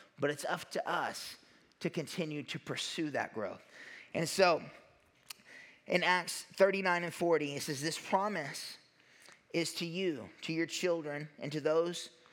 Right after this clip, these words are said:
far away, all who have been called by the Lord God." Then Peter continued preaching for a long time, urging all his listeners, "Save yourself from this crooked generation."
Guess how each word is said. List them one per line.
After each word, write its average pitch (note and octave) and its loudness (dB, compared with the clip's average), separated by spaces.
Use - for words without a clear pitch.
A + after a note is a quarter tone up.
far E3 6
away, C3+ 2
all D#3 4
who F#3+ 2
have F3+ -2
been F3 0
called C3+ 4
by C3 6
the C#3 0
Lord C3+ 0
God." B2 2
Then D#3 -2
Peter D#3+ -4
continued C#3 -6
preaching C#3+ -4
for C3+ 0
a B2+ 2
long C#3 -4
time, A2+ 2
urging D#3+ 2
all D#3 2
his F3 0
listeners, C3 -4
"Save E3+ 4
yourself E3 0
from B2+ -4
this B2+ -8
crooked B2+ -4
generation." B2+ -4